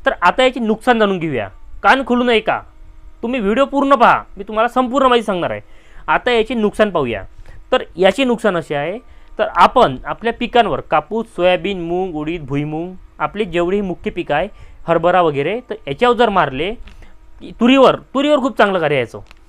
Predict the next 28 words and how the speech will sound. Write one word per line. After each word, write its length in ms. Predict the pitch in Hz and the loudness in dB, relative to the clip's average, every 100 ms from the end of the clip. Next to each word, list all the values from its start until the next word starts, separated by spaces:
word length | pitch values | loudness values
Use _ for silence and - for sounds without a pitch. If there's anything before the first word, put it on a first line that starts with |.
| _ | _
तर 60 | 247 | 2
मंडळी, 400 | 262 262 262 277 | 4 4 4 2
तुरीवर 440 | 269 233 233 254 | -4 -2 2 2
कशा 220 | 254 269 240 | 2 0 0
प्रकारे 260 | 233 240 | 0 0
मारायचं 360 | 233 214 220 226 | 4 4 4 0
हे 60 | |
तुम्हाला 260 | 214 202 196 | 0 0 -2
मी 120 | 208 | -2
समोर 220 | 208 196 | -4 -4
सांगतो. 400 | 196 160 147 254 - - - - - | -4 -4 -4 -8 -8 -20 -20 -12 0
तर 60 | 262 | 2
मंडळी, 320 | 269 269 277 | 4 4 4
आता 220 | 254 254 | 4 6
आपण 260 | 233 233 240 | 6 4 0
मुख्य 280 | 214 - | -2 -2
पिकांवर 400 | 254 254 240 240 | -4 0 2 4
मारले 280 | 220 208 226 | 4 4 2
शेवटच्या 420 | 233 208 214 233 | 2 2 4 2
फवारणीमध्ये, 560 | 208 202 190 190 175 202 226 | 4 4 4 0 -2 -2 -2
तर 100 | 202 | 0
याचं 320 | - 226 202 | 0 -2 -4
नुकसान 380 | 156 - 190 202 | -6 -2 0 2
नाही. 260 | 220 190 110 - - - - - - - - - - | 4 2 0 -12 -14 -14 -16 -20 -20 -20 -20 -20 -14
तुम्ही 140 | 214 226 | -10 -2
पद्धतशीर 360 | 247 247 247 | 2 2 2
आहे 80 | 196 | 0
का? 180 | 135 | -2